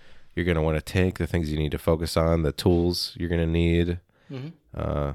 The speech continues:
Speaker 1: kinda what to look out for with what tools you should get, and what's,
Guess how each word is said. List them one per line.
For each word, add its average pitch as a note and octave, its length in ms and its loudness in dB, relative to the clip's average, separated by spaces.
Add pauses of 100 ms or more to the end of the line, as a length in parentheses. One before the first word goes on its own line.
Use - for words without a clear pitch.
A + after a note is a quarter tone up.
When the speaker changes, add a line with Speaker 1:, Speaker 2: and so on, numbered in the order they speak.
(120)
Speaker 1:
kinda D2+ 220 2
what D2+ 180 0
to D#2+ 80 -2
look D2+ 200 -2
out D#2 200 -2
for D#2 260 0
with D2+ 240 -4
what - 140 -4
tools D#2+ 340 -4
you D#2+ 60 -10
should - 240 -10
get, D#2+ 380 0
and D2 360 -6 (1120)
what's, - 760 -4